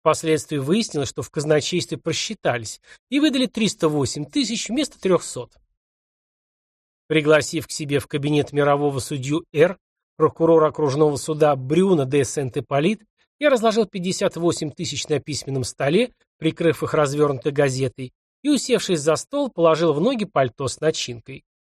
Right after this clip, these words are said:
После сего я вызвал Бойцова. Он появился, как всегда, с крайне развязанным видом и тотчас же осведомился о звании присутствующего,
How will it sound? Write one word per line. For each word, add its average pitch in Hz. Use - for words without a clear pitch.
После 294
сего 175
я 143
вызвал 131
Бойцова. 131
Он 156
появился, 156
как 147
всегда, 151
с -
крайне 143
развязанным 139
видом 160
и 127
тотчас 160
же 143
осведомился 160
о 151
звании 156
присутствующего, 147